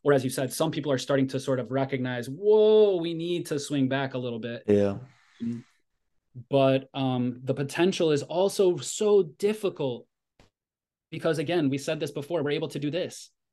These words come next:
Speaker 1: Here we are at our screens, right? And, and we're not the first to recognize this. It's like the potential is so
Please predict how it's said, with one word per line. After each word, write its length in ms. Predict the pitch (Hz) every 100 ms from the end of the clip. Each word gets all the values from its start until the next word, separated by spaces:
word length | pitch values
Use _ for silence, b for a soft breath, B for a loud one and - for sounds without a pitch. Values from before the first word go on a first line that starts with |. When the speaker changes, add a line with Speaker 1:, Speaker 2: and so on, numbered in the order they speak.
| _
Speaker 1:
Here 160 | 147 156
we 140 | 151
are 180 | 156 156
at 120 | 135
our 80 | 131
screens, 420 | 131 - 131 113
right? 160 | 127 139
And, 220 | 135 131 -
and 120 | 131
we're 80 | 131
not 160 | 139
the 80 | 135
first 280 | 113 139 135
to 60 | 127
recognize 520 | 143 143 127 123 117
this. 200 | 120 127
It's 140 | 123
like 220 | 127 120 B B B -
the 80 |
potential 500 | 135 143 151 151 143 127
is 120 | -
so 140 | 123